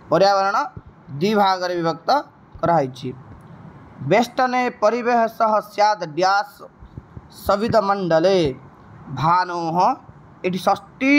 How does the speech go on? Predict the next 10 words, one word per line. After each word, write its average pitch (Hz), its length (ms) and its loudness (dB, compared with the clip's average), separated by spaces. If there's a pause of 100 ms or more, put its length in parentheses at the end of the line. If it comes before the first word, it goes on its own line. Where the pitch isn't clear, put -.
(500)
ବିଭକ୍ତିର 214 500 2
ପ୍ରୟୋଗ 185 360 0
ହେଇଛି, 180 340 0
ସେଥିପାଇଁ 180 460 -2 (500)
ଭାନୋଃ 170 680 0 (800)
ସବିତମଣ୍ଡଲେ। 202 920 2 (2500)
କୁତ୍ର 240 280 0 (240)
ପରିବେଶ 247 720 0 (1040)
ଇତି 196 400 0
ଶବ୍ଦ 185 440 -2